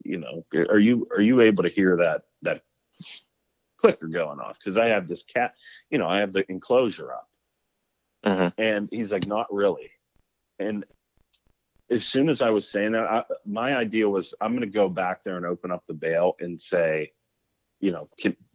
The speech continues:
Speaker 1: do you hear this?'"
Speaker 2: Mm-hmm.
Speaker 1: Like, to see if he, he was hearing the, hearing the drag. But as soon as I said that, boom, another one went off.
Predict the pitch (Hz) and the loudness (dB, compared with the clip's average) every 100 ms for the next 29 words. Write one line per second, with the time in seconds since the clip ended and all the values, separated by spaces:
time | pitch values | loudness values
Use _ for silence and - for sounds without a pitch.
0 | 90 92 98 101 92 80 - - - - | -2 4 6 6 6 4 -2 -4 -12 -14
1 | _ _ _ _ _ - 104 95 101 85 | _ _ _ _ _ 0 4 4 2 0
2 | - - - 101 101 - 113 - 127 95 | -4 -10 0 2 2 2 0 4 6 6
3 | - 101 92 104 92 85 101 95 85 80 | 6 4 6 4 4 2 2 4 2 -4
4 | 78 - 104 92 80 76 95 87 78 85 | -8 -2 0 2 -2 2 4 4 0 -4
5 | 90 - 127 107 92 - 120 110 82 78 | -2 2 2 4 2 2 2 2 0 -4
6 | - 123 107 - _ - _ _ - 107 | 0 2 2 -6 _ -20 _ _ -4 0
7 | 113 120 98 78 76 _ 87 85 - - | 2 2 0 -4 -14 _ -8 -8 -10 -14
8 | - | -16